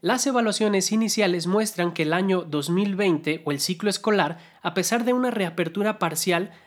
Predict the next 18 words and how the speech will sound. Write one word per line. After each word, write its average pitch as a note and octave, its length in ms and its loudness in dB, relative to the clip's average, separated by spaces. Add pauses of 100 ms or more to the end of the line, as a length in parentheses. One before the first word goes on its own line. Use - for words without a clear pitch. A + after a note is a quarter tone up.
(100)
los A#3+ 240 2
estudiantes G3+ 800 0
solamente F#3+ 680 0
dominaron F#3 560 0
el D3 140 0
sesenta G3 580 -2
por D3+ 160 -4
ciento F#3 340 0
del D3 160 -2
contenido G3 640 0 (340)
del D3+ 220 -2
plan G3 500 0
de D3 120 -4
estudios F3+ 680 0
en D3 160 -4
cuanto E3 440 0
a C#3+ 80 -4
lectura, E3+ 600 0